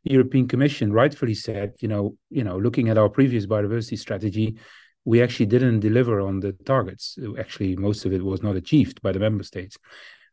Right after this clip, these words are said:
If we want nature to restore nature at scale in Europe, um, apart from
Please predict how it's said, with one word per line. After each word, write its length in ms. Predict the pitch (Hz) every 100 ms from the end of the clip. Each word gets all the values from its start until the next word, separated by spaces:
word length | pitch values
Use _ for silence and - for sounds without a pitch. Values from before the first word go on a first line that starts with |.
| -
If 120 | 107
we 80 | 127
want 220 | 135 139
nature 320 | 131 147 143 131 _ -
to 60 |
restore 300 | 120 117 143
nature 340 | 120 127 139 143
at 140 | 110
scale 240 | - 123 123
in 140 | 110
Europe, 300 | 110 131 151 _ _ _ _ _ _ _ _
um, 500 | 110 107 107 104 104 -
apart 320 | 110 117 104
from 300 | 113 104